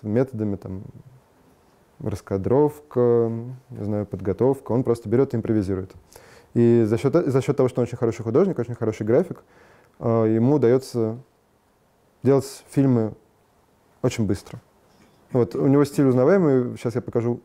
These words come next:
может быть, одну или две работы. Они довольно непривычно выглядят.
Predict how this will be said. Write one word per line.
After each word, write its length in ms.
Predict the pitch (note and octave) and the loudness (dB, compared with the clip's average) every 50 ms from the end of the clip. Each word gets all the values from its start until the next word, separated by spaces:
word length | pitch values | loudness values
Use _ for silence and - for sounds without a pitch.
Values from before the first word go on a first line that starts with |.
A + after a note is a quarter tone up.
| _ - | _ -6
может 180 | A2+ G#2+ G#2+ | -4 -4 -4
быть, 80 | G2+ - | -2 -2
одну 160 | A#2 A2+ A#2 | 0 0 0
или 80 | A#2 A2 | 0 0
две 180 | G#2+ A2 A2+ | 2 2 2
работы. 360 | A2+ A2+ B2 F3+ G#3+ - E3+ - - - - - - - - | 2 4 2 0 0 -2 -6 -10 -12 -14 -14 -20 -20 -4 0
Они 340 | A#2+ C3+ C#3+ D3 C#3+ C3 - - - - - _ - _ _ - - _ - - | 2 4 4 4 4 2 0 -4 -12 -20 -20 _ -20 _ _ -20 -20 _ -20 -16
довольно 640 | F#3 C3+ A2+ B2+ A#2+ C3 C3+ C3 B2+ B2 A#2 A2+ | -6 0 0 2 4 4 4 4 4 2 2 2
непривычно 460 | A2 A2+ G#2+ A2 G#2+ A2+ B2 - - D3 | 0 0 -2 0 0 0 0 0 -2 -2
выглядят. 360 | B2 A#2+ A2 G#2+ G2+ G#2+ | -2 -2 -2 -4 -8 -10